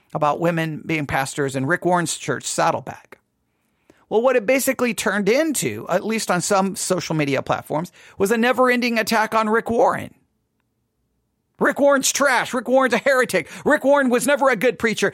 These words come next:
He can't preach. He doesn't even know scripture. It'd be good if someone would send Rick Warren a Bible. It just attack, attack, attack, attack, attack, attack, attack, attack.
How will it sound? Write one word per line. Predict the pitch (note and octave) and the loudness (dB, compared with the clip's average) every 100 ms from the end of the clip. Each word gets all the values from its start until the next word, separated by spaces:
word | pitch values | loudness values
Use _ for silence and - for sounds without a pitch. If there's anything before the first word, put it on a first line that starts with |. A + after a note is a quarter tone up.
| - | -2
He | C4 D#4 | 0 2
can't | C#4 C#4+ - | 2 2 2
preach. | C4+ C4+ G3 - | 2 2 0 -4
He | - D4 | -2 2
doesn't | C#4+ D4+ | 2 2
even | D4+ A#3+ | 2 4
know | C#4 D4+ | 4 4
scripture. | D#4 - G3+ - E3+ - G#3+ | 2 2 0 0 -4 -2 -2
It'd | C#4+ | 0
be | D4 | 0
good | A#3 D4+ | 2 2
if | B3 - | 2 0
someone | D4 C#4 C4+ | 0 0 0
would | B3 | 0
send | - D4 B3+ | 2 2 2
Rick | C#4 B3+ | 0 2
Warren | C#4 C#4 | 2 2
a | B3 | 2
Bible. | C4 A3 | 2 2
It | F#3+ | 0
just | A#3 G#3 | 0 0
attack, | G3+ A3+ G3 A3 | 0 0 0 -2
attack, | - G3+ F#3+ | -2 -2 0
attack, | G#3 G3 F#3 | -2 0 0
attack, | F#3+ F#3 E3 | 0 -2 -2
attack, | - - C#3+ - | -2 -2 -2 -2
attack, | C#3 D3 C#3+ | -4 -4 -4
attack, | D3+ D3+ C#3+ | -6 -6 -6
attack. | C#3 A3 | -4 -6